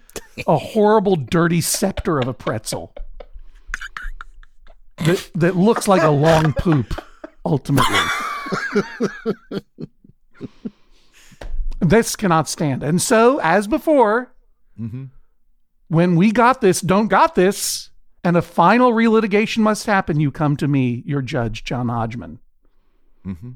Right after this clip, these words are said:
Speaker 1: And I am prepared to make a final ruling. And then, then you will let it go. The Philadelphia soft pretzel is an incredible pretzel, perhaps one of the best pretzels there is,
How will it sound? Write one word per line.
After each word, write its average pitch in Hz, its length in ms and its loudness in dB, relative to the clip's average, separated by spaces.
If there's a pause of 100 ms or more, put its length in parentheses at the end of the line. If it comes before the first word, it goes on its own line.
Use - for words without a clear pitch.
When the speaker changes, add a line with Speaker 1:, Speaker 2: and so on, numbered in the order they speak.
(300)
Speaker 1:
And 151 120 0
I 143 140 2
am 147 100 0
prepared 147 640 -2
to 156 80 -6
make 127 420 -4 (960)
a 135 60 -6
final 127 420 -4
ruling. 117 420 -6 (640)
And 143 220 2
then, 170 420 0 (800)
then 151 440 0
you 110 140 -8
will 98 100 -6
let 95 160 -10
it - 120 -16
go. 92 320 -16 (1120)
The 139 120 -2
Philadelphia 202 920 2
soft 151 440 -2
pretzel 151 500 -12 (800)
is 156 160 2
an 156 100 4
incredible 151 600 0
pretzel, - 500 -10 (840)
perhaps 160 460 0
one 165 180 2
of 143 120 0
the 135 80 0
best 151 420 -2
pretzels 139 480 -4
there 127 220 -2
is, 123 480 -10